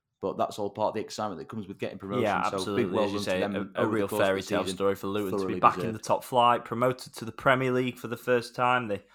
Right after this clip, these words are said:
Speaker 2: dropped out of the top flight just before the Premier League started, so missed out on the riches that followed. And it really is the ultimate football journey. Undoubtedly,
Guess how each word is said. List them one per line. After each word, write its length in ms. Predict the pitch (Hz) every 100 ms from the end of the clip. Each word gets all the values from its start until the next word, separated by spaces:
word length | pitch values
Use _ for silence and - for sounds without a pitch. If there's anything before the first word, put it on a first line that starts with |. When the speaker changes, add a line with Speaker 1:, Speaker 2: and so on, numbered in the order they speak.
| _ _ -
Speaker 2:
dropped 300 | 107 - 113
out 180 | 107
of 80 | 92
the 60 | 104
top 260 | - 98
flight 320 | - 104 104 76 71
just 260 | - - -
before 520 | 101 - 117 107 - _ _ -
the 60 |
Premier 300 | - 104 101
League 180 | 98 95
started, 420 | - 95 95 90
so 120 | 90
missed 300 | 92 107 -
out 180 | 98 101
on 140 | - 95
the 100 | 95
riches 360 | 98 - 92
that 160 | 90 -
followed. 480 | - 113 110 107 104
And 140 | 104 _ _ -
it 140 | 131 135
really 240 | 156 131
is 100 | 113
the 100 | 113
ultimate 360 | 107 - 104 -
football 280 | 92 92
journey. 540 | 92 110 110 107 104 104 _ _ _ _ _ _ _ _ -
Undoubtedly, 800 | 165 147 151 156 - 117 117